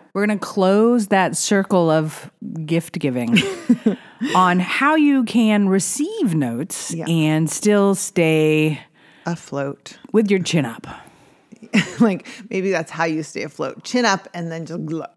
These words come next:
Speaker 2: gluck, gluck. <laughs>
Speaker 1: Mm-hmm.
Speaker 2: Yeah. So, yeah, that's our topic.
Speaker 1: And so we're gonna do a little bit of a different format because I think, um, I am a person who, while I have done revision and I do revision,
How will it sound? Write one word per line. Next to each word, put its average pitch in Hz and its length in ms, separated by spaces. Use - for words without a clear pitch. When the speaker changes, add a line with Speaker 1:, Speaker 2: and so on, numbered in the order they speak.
Speaker 2:
gluck, 165 260
gluck. 165 240
<laughs> - 460
Speaker 1:
Mm-hmm. 160 600
Speaker 2:
Yeah. - 160
So, 330 260
yeah, 381 240
that's 233 260
our 269 100
topic. 294 380
Speaker 1:
And 254 180
so 302 220
we're 285 140
gonna 359 160
do 320 100
a 254 80
little 311 240
bit 254 100
of 220 60
a 196 60
different 170 540
format 127 440
because 143 420
I 143 80
think, 147 400
um, 135 520
I 208 220
am 247 180
a 202 60
person 160 540
who, 143 220
while 151 240
I 143 100
have 269 500
done 143 200
revision 131 580
and 139 120
I 135 100
do 214 280
revision, 147 540